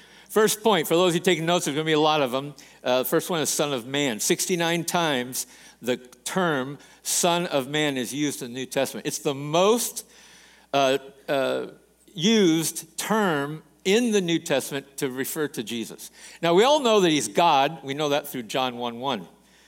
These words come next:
You know, the, the Word became, uh, was with God, and the Word was God. But in John one fourteen, it says, "And the Word became flesh and dwelt among us." In theological terms, it's called the incarnation.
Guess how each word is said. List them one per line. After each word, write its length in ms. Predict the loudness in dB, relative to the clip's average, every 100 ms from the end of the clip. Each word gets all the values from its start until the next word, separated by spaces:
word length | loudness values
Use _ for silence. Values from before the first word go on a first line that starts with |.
| _
You 80 | -6
know, 180 | -4 -4
the, 180 | -8 -10
the 160 | -8
Word 200 | -4 -4
became, 500 | -4 -6 -4 -4 -6 -18 -20 -20 -6
uh, 220 | -4 -2
was 180 | -2 -2
with 220 | 0 -4 0
God, 220 | -2 -2
and 160 | -6
the 80 | -6
Word 160 | -6 -4
was 240 | -4 -4
God. 240 | -6 -10 -12 -20 -20 -4
But 140 | -4
in 40 | 0
John 280 | 2 2
one 160 | 0 -2
fourteen, 500 | -2 -2 0 0 2
it 140 | 0
says, 280 | 0 2 2
"And 200 | 0 -4
the 40 | -4
Word 360 | 0 0 0
became 440 | -8 -8 -8 -6 -6
flesh 420 | -4 -2 -2 -4
and 120 | -8
dwelt 300 | -2 -4 -4
among 260 | -8 -8 -8
us." 160 | -10
In 300 | -4 -4 -4
theological 720 | -12 0 2 4 2 0 -8
terms, 360 | -6 -6 -6 -8
it's 140 | -10 -10
called 340 | -2 0 0
the 100 | -4 -4
incarnation. 920 | -4 -4 -6 -6 -4 -6 -6 -10